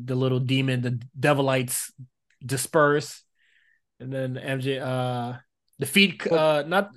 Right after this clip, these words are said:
Speaker 1: it, it goes to black again, but it goes to black for a really long time.
Speaker 2: Yeah, like, like,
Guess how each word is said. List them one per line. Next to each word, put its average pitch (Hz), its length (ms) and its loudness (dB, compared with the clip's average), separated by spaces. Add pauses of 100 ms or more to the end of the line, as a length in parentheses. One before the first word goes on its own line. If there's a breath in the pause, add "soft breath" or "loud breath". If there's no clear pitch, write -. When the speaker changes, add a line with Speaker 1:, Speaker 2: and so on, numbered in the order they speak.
Speaker 1:
it, 175 240 0
it 190 80 2
goes 196 200 6
to - 80 2
black 170 320 0
again, 156 560 -2 (880)
but 147 80 0
it 170 60 4
goes 247 160 8
to 226 80 2
black 180 240 4
for 147 240 2
a 135 40 0
really 143 300 0
long 120 220 -4
time. 110 460 -14 (200)
Speaker 2:
Yeah, 147 240 2
like, 127 220 -2
like, 123 260 -4